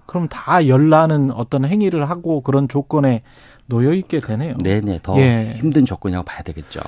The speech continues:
Speaker 1: 쿠팡 물류센터 노동자들도 폭염 속 휴식권을 의무화하라라고 하루 동안 총파업을 벌였었는데
Speaker 2: 네.
Speaker 1: 이게 지금 지켜지기 힘든,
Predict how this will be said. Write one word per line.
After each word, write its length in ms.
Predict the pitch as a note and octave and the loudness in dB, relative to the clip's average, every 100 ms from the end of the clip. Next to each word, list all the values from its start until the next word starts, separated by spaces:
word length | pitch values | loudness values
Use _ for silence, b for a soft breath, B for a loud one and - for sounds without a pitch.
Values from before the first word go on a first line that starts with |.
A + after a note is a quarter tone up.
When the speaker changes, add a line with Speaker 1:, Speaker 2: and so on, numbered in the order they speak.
| - b - | -14 b -2
Speaker 1:
쿠팡 340 | C4 C#4+ A#3+ | 2 4 6
물류센터 920 | D3 F#3+ G#3 G3+ F#3+ F3+ E3 D#3 D3 C3 | 6 4 4 2 4 4 4 4 4 4
노동자들도 1080 | C3 C#3+ C#3 C3+ C3 B2+ B2 E3 D#3+ D3 | 2 2 2 2 2 0 0 2 2 0
폭염 300 | - G#3+ G#3+ | -2 0 2
속 200 | G3 E3+ A3+ | 2 -2 -4
휴식권을 360 | - G#3+ F3+ | -2 -2 0
의무화하라라고 1200 | C3 D3 D3+ C#3+ C#3 C#3+ C3 A#2+ A2 A#2 A2 D3+ D#3 | 2 2 4 4 4 2 2 0 0 -4 0 0 2
하루 180 | E3 | -2
동안 220 | D#3+ D#3 C#3 | -2 -2 -2
총파업을 400 | G3+ G#3 G#3 E3+ | -2 0 0 2
벌였었는데 1000 | D3 C3 C3 C3 A#2 G#2+ B2 C#3+ G#2+ F#2 | 2 2 2 0 0 2 2 2 0 -2
Speaker 2:
네. 80 | - - B B B B B | -4 -6 B B B B B
Speaker 1:
이게 220 | C#3+ G#3 | 0 2
지금 220 | A3+ A3 B2 | 2 0 -2
지켜지기 1200 | - - C4+ C4+ B3 A3+ G#3 F#3+ F3 D#3+ G#3+ G#3 | -8 0 2 2 2 2 2 0 -2 -4 -2 -4
힘든, 800 | - - E4+ F4 D#4+ B3 D#3+ | -6 -10 -4 0 2 2 2